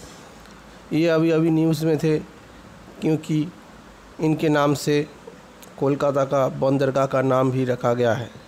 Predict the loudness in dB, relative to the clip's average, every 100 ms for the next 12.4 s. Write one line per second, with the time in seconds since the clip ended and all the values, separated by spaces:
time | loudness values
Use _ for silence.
0 | -10 -8 -6 -10 -14 -20 -20 -20 -20 -20
1 | -20 -20 -20 -20 -20 -20 -20 -20 -20 -20
2 | -20 -20 -20 -20 -20 -20 -14 -4 0 2
3 | 2 0 0 0 0 -2 -4 -10 -20 -20
4 | -20 -20 -20 -20 -20 -20 -20 -20 -20 -20
5 | -20 -20 -20 -20 -20 -20 -20 -20 -20 -20
6 | -20 -20 -8 -2 -2 -2 -8 -2 -2 -2
7 | -2 0 2 0 -2 -4 -2 -2 -2 0
8 | 2 0 -4 -16 -20 -6 0 2 2 2
9 | 2 0 -2 -2 -2 -4 0 0 -2 -8
10 | -12 -2 0 0 -2 -2 0 2 0 -2
11 | -10 -20 -20 -6 0 0 0 -2 0 2
12 | 2 2 2